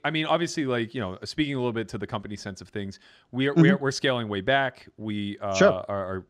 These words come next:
Speaker 1: you know, producing a lot less content. So you're not really creating courses as you ha-, as you have been. We are rolling out homeschool again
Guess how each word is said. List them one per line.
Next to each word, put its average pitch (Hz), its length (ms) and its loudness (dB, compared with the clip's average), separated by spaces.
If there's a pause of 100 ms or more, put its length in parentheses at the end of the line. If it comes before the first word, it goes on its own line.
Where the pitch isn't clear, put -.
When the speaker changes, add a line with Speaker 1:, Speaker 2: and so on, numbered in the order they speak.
Speaker 1:
you 110 100 -10
know, 90 80 -6
producing 110 420 -6
a 95 60 -4
lot 92 160 -4
less 90 140 -12
content. 101 380 -8
So 101 100 -10
you're 104 100 -6
not 113 260 -4
really 113 200 -4
creating 98 300 -6
courses 120 380 -6
as 92 140 -10
you 95 80 -10
ha-, 123 240 -2 (100)
as 98 200 -4
you 87 60 -8
have 151 300 -2
been. 101 220 -6 (480)
We 135 140 0
are 156 180 4
rolling 156 300 0
out 120 240 0
homeschool 139 520 -4
again 104 360 -2